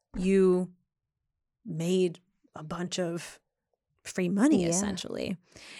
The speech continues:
Speaker 1: And so there's definitely sticker shock,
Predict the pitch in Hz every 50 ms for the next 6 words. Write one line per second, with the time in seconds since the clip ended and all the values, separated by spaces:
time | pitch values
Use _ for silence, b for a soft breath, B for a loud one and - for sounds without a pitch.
0 | B B - 208 208 202 - - 208 190 190 185 185 180 185 - _ _ _ _
1 | _ _ _ _ _ _ _ _ _ _ _ _ _ _ _ _ - - 202 202
2 | 190 175 208 208 226 233 254 240 220 202 196 - - - 202 196 202 214 196 185
3 | - - - 190 180 175 190 240 277 - -